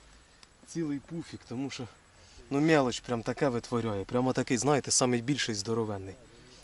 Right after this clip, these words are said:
Разом з опаришем. І подивіться, який карась взяв. Ну, це такий карась. Я не знаю, скільки його зараз, якщо в мене тут ваги є, ми його зараз зважимо.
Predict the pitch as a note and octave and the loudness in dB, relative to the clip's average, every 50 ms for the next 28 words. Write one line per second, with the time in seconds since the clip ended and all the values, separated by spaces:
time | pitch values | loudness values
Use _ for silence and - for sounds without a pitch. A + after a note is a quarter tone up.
0 | - - - A#2 A#2+ A#2 A#2 A#2 A2+ G#2+ A#2+ A2 - - G2+ G2 F#2 - - - | -16 -10 -4 -4 -2 -2 -2 -4 -4 -4 -6 -6 -6 -6 -6 -6 -6 -6 -8 -10
1 | - - - - - - - - - - - - - - - - A2+ - C#3 B2 | -10 -16 -20 -20 -20 -20 -20 -20 -20 -20 -20 -20 -20 -18 -16 -12 -6 -6 -4 -4
2 | C3+ C3 B2 - - G#2+ - - G2 - - G2 F#2+ F2+ - - - F#2+ F2 F2 | -2 -4 -4 -6 -10 -10 -10 -10 -10 -10 -12 -12 -12 -12 -14 -16 -16 -18 -18 -18
3 | - - - - - - - _ - - - - - - - - - - - - | -20 -20 -20 -20 -20 -20 -20 _ -20 -20 -20 -20 -20 -20 -20 -20 -20 -20 -20 -20
4 | - - - - - - - - B2+ A#2+ A#2+ C3+ B2+ C3+ C3 - C3+ A#2 - B2+ | -20 -20 -20 -20 -20 -20 -14 -10 -10 -4 -4 0 0 2 2 2 2 2 2 0
5 | A#2 A2+ A2 G2+ - - - - - - - G#2+ G#2+ G#2+ G#2+ A2 G#2+ G#2 A2 G#2 | 0 0 -2 -4 -6 -12 -16 -20 -20 -14 -10 -8 -6 -6 -6 -6 -8 -8 -8 -8
6 | G2+ G2 F#2+ - - - G2 - - G2+ G2 G2 G2 F#2+ G#2 G#2 G2+ G2+ F#2+ - | -8 -8 -10 -12 -16 -18 -18 -14 -12 -10 -10 -10 -10 -10 -8 -10 -10 -10 -12 -12
7 | G#2 - - - G#2+ G#2 G#2 G2+ - - G2 G2+ G2+ G2 G2 G#2 G2+ G#2+ A2+ G#2 | -14 -14 -12 -10 -8 -8 -8 -8 -10 -12 -12 -12 -10 -10 -8 -8 -6 -6 -8 -8
8 | - - - - - - - - - - - - - - - - - - G#2 G2+ | -10 -16 -20 -20 -20 -20 -20 -20 -20 -20 -20 -20 -20 -20 -20 -20 -16 -14 -10 -10
9 | G2 G2 F#2+ G2 G2+ G2 G2 G2 F#2+ G2 G2+ G2 F#2+ F#2 F#2 F#2+ F2+ | -8 -8 -8 -10 -10 -12 -12 -12 -12 -12 -12 -12 -12 -12 -14 -14 -16